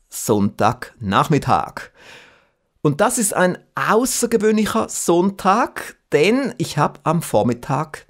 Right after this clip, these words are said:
nicht gearbeitet. Ich hatte einen halben freien Tag, was bei mir selten vorkommt. Es war auch gar nicht geplant. Ich habe heute etwas länger geschlafen, weil das mein Körper wollte.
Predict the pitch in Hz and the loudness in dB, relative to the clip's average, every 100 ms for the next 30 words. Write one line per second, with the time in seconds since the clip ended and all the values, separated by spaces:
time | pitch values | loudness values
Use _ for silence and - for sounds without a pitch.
0 | - 98 107 110 - - - _ 156 - | -4 0 2 0 -4 -16 -20 _ -2 0
1 | 123 104 98 78 69 - 76 - - - | 2 2 2 -2 -4 -8 -12 -12 -14 -14
2 | - _ _ _ - - - _ _ - | -14 _ _ _ -20 -20 -20 _ _ -10
3 | - 175 190 - 175 185 - - _ - | -4 -2 0 0 2 2 0 -6 _ -2
4 | 110 110 120 139 - - - 101 104 110 | 2 2 2 -2 -2 -12 -2 0 0 -2
5 | 151 165 117 85 - - - 117 - 113 | 0 2 0 -4 -12 -14 -8 -8 -2 0
6 | 110 104 - - 120 185 190 151 131 120 | 2 0 -4 0 2 2 0 -4 0 2
7 | 143 - - 220 285 - 147 143 131 127 | 2 0 0 0 0 -6 -8 0 2 2
8 | - 127 185 226 - 156 143 - 170 185 | 0 -2 0 0 -2 -6 -8 -10 -4 2
9 | 190 277 381 - - _ - - - _ | 2 2 -2 -12 -18 _ -20 -20 -20 _
10 | _ _ 143 135 139 127 - 123 120 - | _ _ -2 0 0 -2 0 0 0 -2
11 | - 117 117 _ - - 113 123 120 123 | -2 0 -2 _ -10 -6 -4 0 2 2
12 | 113 110 147 147 208 - 233 226 226 214 | 0 -4 0 2 2 0 0 2 2 2
13 | 160 120 117 107 - 120 104 - 107 101 | 2 0 0 -2 0 -2 -2 -2 -4 -2
14 | 196 233 226 - 208 208 208 | 0 0 -4 -4 -2 0 -2